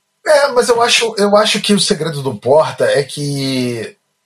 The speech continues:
é, muita gente no início até falava, "Ah, é muito pala-, é só palavrão." E não era só palavrão, nunca foi só palavrão. E ao contrário da Dercy Gonçalves, que era aquela figura emblemática, man-,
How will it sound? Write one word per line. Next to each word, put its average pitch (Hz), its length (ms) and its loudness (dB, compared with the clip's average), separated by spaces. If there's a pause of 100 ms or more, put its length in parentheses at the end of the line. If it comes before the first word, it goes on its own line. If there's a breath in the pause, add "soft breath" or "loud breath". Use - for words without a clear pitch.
(260)
é, 131 140 6
muita 190 360 4
gente 156 320 0
no 131 80 -2
início 127 540 0
até 127 240 2
falava, 135 800 2
"Ah, 196 100 4
é 196 40 2
muito 160 280 -6
pala-, 156 220 2
é 151 60 0
só 175 220 2
palavrão." 123 720 -2
E 165 80 -6
não 170 180 2
era 165 200 4
só 120 200 0
palavrão, 101 420 0
nunca 143 300 0
foi 113 220 -4
só - 180 2
palavrão. 92 460 -2 (360)
E 147 140 2
ao 170 100 4
contrário 156 380 2
da 139 60 -2
Dercy 127 320 -4
Gonçalves, 110 760 0
que 117 340 -4
era 127 200 4
aquela 120 280 2
figura 113 960 -2 (300)
emblemática, 127 1040 0
man-, 113 380 -4